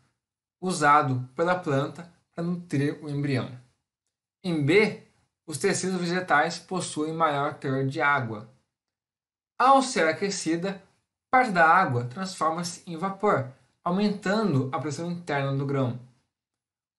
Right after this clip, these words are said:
Quando a temperatura atinge um sete sete graus Celsius, a pressão se torna suficiente para romper o grão, que vira uma pipoca. Legal!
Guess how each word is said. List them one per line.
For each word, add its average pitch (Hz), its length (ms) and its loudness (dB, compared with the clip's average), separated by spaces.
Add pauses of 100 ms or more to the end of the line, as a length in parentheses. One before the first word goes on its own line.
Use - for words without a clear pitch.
(160)
Quando 240 260 4
a 190 100 0
temperatura 185 640 -2
atinge 139 520 -2 (120)
um 220 260 -4
sete 196 260 -4
sete 143 400 -4
graus 170 300 -2
Celsius, 175 560 -6 (500)
a 226 120 2
pressão 226 420 0
se 175 140 -6
torna 151 320 -4
suficiente 135 640 -4
para 160 140 -6
romper 123 680 -6 (180)
o 123 120 -4
grão, 123 420 0 (260)
que 175 160 -2
vira 135 300 4
uma 139 240 -4
pipoca. - 500 -4 (1000)
Legal! 165 280 2